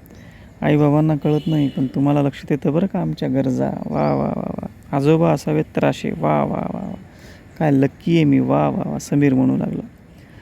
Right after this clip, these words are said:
समीपही त्याच्या चेहऱ्यावर, समीपच्याही ती नोट पाहून आनंद झाला होता. मुलांनो, लक्षात घ्या, मी तुम्हाला आता आठ दिवसानंतर याविषयी बोलेल. म्हणजे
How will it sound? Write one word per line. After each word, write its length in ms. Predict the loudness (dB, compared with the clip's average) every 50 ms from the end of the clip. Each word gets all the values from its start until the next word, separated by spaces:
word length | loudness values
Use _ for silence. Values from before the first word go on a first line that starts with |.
| -20 -20 -14
समीपही 640 | -6 -2 0 2 2 2 2 2 2 4 4 2 0 0 -4 -6 -12 -20 -20 -20 -16 -8 -6
त्याच्या 220 | -4 -4 -4 -4
चेहऱ्यावर, 460 | -4 -2 0 2 2 2 2 2 0 -4 -6 -10 -10 -4
समीपच्याही 540 | -2 -2 -2 -2 -4 -6 -8 -6 -6 -6 -6 -8 -12 -16 -18 -20 -20 _ -20 -20 -20 -20 -20 -20 -20 -10 -2 0
ती 60 | 2
नोट 200 | 4 4 2 0 -2 -6
पाहून 220 | -4 -4 -2 -2
आनंद 340 | 0 0 2 2 2 0 -2
झाला 220 | -2 -6 -6 -6 -8
होता. 220 | -10 -10 -14 -20 -20 -20 -20 -20 -20 -20 -20 -20 -20 -20 -20 -20 -20 -20 -20 -20 -20 -16 -6 -2
मुलांनो, 400 | 2 2 4 4 4 2 2 0
लक्षात 300 | 0 -2 -4 -2 -2 -2
घ्या, 220 | -2 -2 -4 -4 -4 -6 -10 -16 -20 -20 -20 -20 -20 -20 -20 -20 -20 -20 -20 -20 -20 -20 -20 -20 -20 -20 -20 -20 -20 -20 -18 -10 -2 -2
मी 100 | -2 0
तुम्हाला 360 | 2 2 2 4 4 2 2
आता 360 | 0 0 0 0 0 0 0
आठ 100 | 0 0
दिवसानंतर 600 | 0 0 0 0 0 0 2 0 0 -2 -2 -4 -4 -10 -14 -20 -20 -20 -20 -20 -20 -20 -20 -20 -16 -8 -4
याविषयी 560 | 0 2 4 4 4 2 2 0 -2 -2 -2
बोलेल. 320 | -2 0 -2 -2 -2 -4 -6 -8 -12 -20 -20 -20 -20 -20 -12 -6
म्हणजे 360 | -2 0 0 2 2 2 0